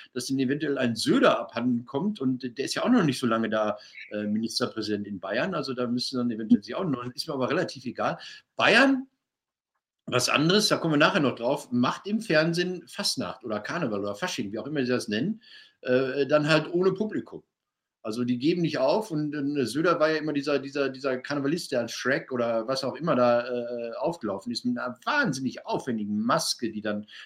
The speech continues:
das Staatstheater Nürnberg ihm da gemacht hat. Egal. Ähm, äh, reden wir über die S P D. Ähm, mein Lieblingspolitiker Sebastian Hartmann, ähm, hat zurückgezogen.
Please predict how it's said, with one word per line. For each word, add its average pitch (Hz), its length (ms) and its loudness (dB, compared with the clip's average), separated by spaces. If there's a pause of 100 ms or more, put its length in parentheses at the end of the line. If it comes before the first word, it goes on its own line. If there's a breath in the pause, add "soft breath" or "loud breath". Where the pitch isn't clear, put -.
(140)
das 104 100 -10
Staatstheater 127 800 -2
Nürnberg 135 640 4
ihm 107 140 -6
da 104 280 -6
gemacht 98 340 -8
hat. 147 120 -8
Egal. 156 260 6 (380 loud breath)
Ähm, 135 500 6 (580)
äh, 131 100 -4
reden 127 800 2
wir 202 80 6
über 190 80 2
die 185 100 4
S 180 140 2
P 170 120 4
D. 240 280 4
Ähm, 185 800 -2
mein 175 280 0
Lieblingspolitiker 175 840 -2
Sebastian 151 480 0
Hartmann, 170 920 2
ähm, 156 320 -2
hat 156 160 -6
zurückgezogen. 98 680 -6